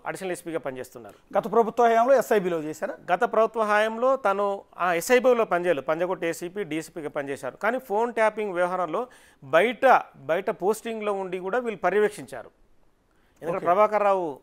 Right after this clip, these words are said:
Speaker 1: ఆదేశాలు ఉన్నాయి కాబట్టి. ప్రభాకర్ రావు టీం కదా ఇదంతా.
Speaker 2: టీం ఇదంతా.
Speaker 1: ఉమ్, టీం.
Speaker 2: అవును.
Speaker 1: ఉమ్.
Speaker 2: ఈ టీంలో వాళ్ళ బంధువులు, క్లోజ్ అసోసియేట్స్, తమ కు-, కులానికి సంబంధించిన వ్యక్తుల్ని
Speaker 1: ఆ,
Speaker 2: ఆ
Speaker 1: సామాజిక
Speaker 2: పోస్టింగ్లో
Speaker 1: వర్గానికి.
Speaker 2: పెట్టుకున్నారు. ఒకటి ప్రభాకర్ రావు, ప్రణీత్ రావు, రాధాకృష్ణ, భుజంగరావు,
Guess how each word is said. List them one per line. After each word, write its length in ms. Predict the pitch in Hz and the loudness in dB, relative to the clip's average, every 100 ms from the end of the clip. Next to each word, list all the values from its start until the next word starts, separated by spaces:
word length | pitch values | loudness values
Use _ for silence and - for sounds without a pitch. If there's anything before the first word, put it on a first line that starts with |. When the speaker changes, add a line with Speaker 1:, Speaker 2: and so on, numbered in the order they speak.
| - | -2
Speaker 1:
ఆదేశాలు 420 | 165 185 180 160 | 0 0 -2 -4
ఉన్నాయి 200 | 147 131 | -4 -6
కాబట్టి. 320 | 120 110 - _ - | -8 -10 -16 _ -8
ప్రభాకర్ 340 | 160 220 226 | -2 0 0
రావు 120 | 214 - | -2 -2
టీం 220 | 240 247 | -6 -2
కదా 160 | 220 151 | 0 0
ఇదంతా. 320 | 143 131 120 - _ _ - | -2 -6 -12 -14 _ _ -6
Speaker 2:
టీం 200 | 240 185 | -4 -2
ఇదంతా. 340 | 143 139 135 | -4 -6 -10
Speaker 1:
ఉమ్, 60 | 120 | -6
టీం. 180 | 190 226 | -4 -2
Speaker 2:
అవును. 200 | 220 190 - _ | -4 -8 -14 _
Speaker 1:
ఉమ్. 120 | 135 | -12
Speaker 2:
ఈ 100 | 196 | -10
టీంలో 640 | 208 208 247 240 165 196 277 - | -6 -2 0 2 2 0 -6 -4
వాళ్ళ 180 | 165 175 | 0 2
బంధువులు, 680 | 170 190 208 208 208 226 - _ - | 0 0 0 2 0 -4 -10 _ -6
క్లోజ్ 280 | 185 202 | 0 2
అసోసియేట్స్, 720 | 196 190 185 - 180 165 - 226 - _ _ | 2 2 -4 -4 -6 -6 -8 -10 -12 _ _
తమ 140 | 208 214 | 0 0
కు-, 220 | 208 202 | 0 -2
కులానికి 380 | 196 202 214 185 | 2 2 2 -2
సంబంధించిన 440 | 175 170 160 170 | -4 -2 -4 -4
వ్యక్తుల్ని 560 | 160 160 190 190 170 170 - | -6 -6 -8 -6 -6 -8 -2
Speaker 1:
ఆ, 60 | 180 | 2
Speaker 2:
ఆ 60 | 170 | 6
Speaker 1:
సామాజిక 200 | 185 196 | 8 8
Speaker 2:
పోస్టింగ్లో 260 | 202 190 | 6 6
Speaker 1:
వర్గానికి. 180 | 180 180 | 4 4
Speaker 2:
పెట్టుకున్నారు. 340 | 160 180 170 | 2 0 -4
ఒకటి 160 | 185 196 | -2 -4
ప్రభాకర్ 420 | 185 175 190 196 | -2 2 2 2
రావు, 100 | 214 | -2
ప్రణీత్ 380 | 190 180 175 180 | -2 -4 -4 -2
రావు, 120 | 208 | -2
రాధాకృష్ణ, 460 | 175 170 180 156 208 | 0 0 -2 -6 -10
భుజంగరావు, 440 | 180 160 147 135 | -8 -6 -4 -6